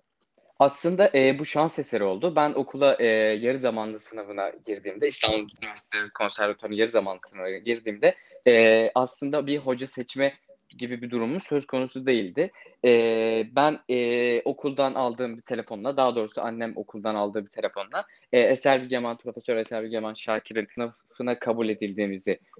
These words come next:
öğrendik. E, bunun doğrultusunda benim aslında eğitim hayatım başladı. E, şu an geriye dönüp baktığımda gerçekten ne kadar şanslı olduğumu, e, bu konuda, e, tekrar, e,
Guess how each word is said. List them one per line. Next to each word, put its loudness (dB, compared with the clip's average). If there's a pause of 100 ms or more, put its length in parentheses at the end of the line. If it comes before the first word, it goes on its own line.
(120)
öğrendik. 2 (360)
E, 10 (600)
bunun 0
doğrultusunda 0
benim -6
aslında -8
eğitim -6
hayatım -6
başladı. -2 (300)
E, 4
şu -2
an 2
geriye 0
dönüp -6
baktığımda -4
gerçekten -4
ne -4
kadar -2
şanslı -8
olduğumu, -6 (320)
e, 4 (180)
bu -12
konuda, -2 (360)
e, 2 (120)
tekrar, 2
e, 0